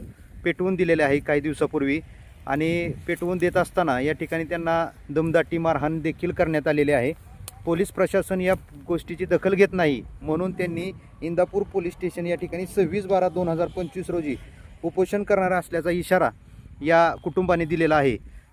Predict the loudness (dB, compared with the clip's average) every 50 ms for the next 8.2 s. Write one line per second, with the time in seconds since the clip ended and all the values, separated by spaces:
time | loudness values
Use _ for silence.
0 | -6 0 2 2 4 4 4 4 4 2 0 -2 -2 0 2 4 4 4 4 4
1 | 6 6 6 8 8 8 8 8 6 4 2 -2 -8 -10 -8 -6 -6 -6 -4 -2
2 | -2 0 0 -2 -2 -4 -4 -2 -2 -2 -2 -2 -2 -4 0 2 2 2 2 0
3 | -4 -6 -4 0 2 2 2 2 2 -2 -4 0 0 0 0 0 0 0 2 2
4 | 2 0 0 0 0 0 0 0 -2 -4 -8 -18 -12 -6 -4 -4 -2 0 0 2
5 | 2 2 2 2 0 -4 -4 -4 -8 -12 -20 -20 _ _ -2 0 0 0 2 0
6 | -2 -2 -2 -2 -2 -2 -4 -6 -8 -10 -10 -8 -6 -4 -2 -2 -2 -2 -2 -4
7 | -4 -4 -8 -12 -16 -18 -18 -14 -6 -4 -2 0 0 0 0 0 0 0 0 2
8 | 2 2 0 -2